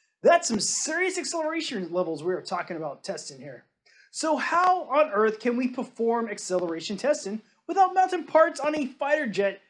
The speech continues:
and performing crazy maneuvers to achieve test G levels? With a centrifuge, of course! A centrifuge has many different applications in fields such as chemistry, aerospace, military, and space flight training,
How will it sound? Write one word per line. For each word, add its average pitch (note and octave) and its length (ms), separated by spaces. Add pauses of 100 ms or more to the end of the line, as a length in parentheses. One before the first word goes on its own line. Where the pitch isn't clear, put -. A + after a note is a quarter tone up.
and C#4+ 140
performing D4 420
crazy C#4 360
maneuvers G3 520
to D4+ 120
achieve - 580
test F#3+ 320
G A3 160
levels? C#3+ 400 (520)
With D4 220
a G4 160
centrifuge, C4+ 1080
of - 180
course! G4 460 (200)
A F4+ 120
centrifuge F4+ 760 (120)
has D4 300
many G4 460
different D4+ 260
applications F#3+ 640
in C4 120
fields E4 360
such D4+ 180
as C#4+ 140
chemistry, B3+ 800
aerospace, G#3 640
military, G3+ 640 (240)
and C#4+ 220
space B3 500
flight G3 480
training, F3 400